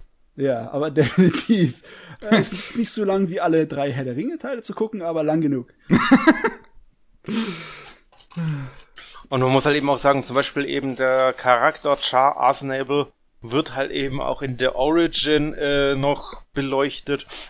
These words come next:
Speaker 3: was dann halt eben auch noch wichtig ist, um ihn dann zu verstehen, wie er zu seinen Hintergründen kam, also was sie da mit Gundam aufgebaut haben und der Einfluss,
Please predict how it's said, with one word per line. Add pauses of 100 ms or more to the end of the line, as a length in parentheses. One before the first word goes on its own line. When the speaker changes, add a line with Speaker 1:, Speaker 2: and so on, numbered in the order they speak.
Speaker 3:
was
dann
halt
eben
auch
noch
wichtig
ist,
um
ihn
dann
zu
verstehen, (260)
wie
er
zu
seinen (480)
Hintergründen
kam,
also (380)
was
sie
da
mit
Gundam
aufgebaut
haben
und
der
Einfluss,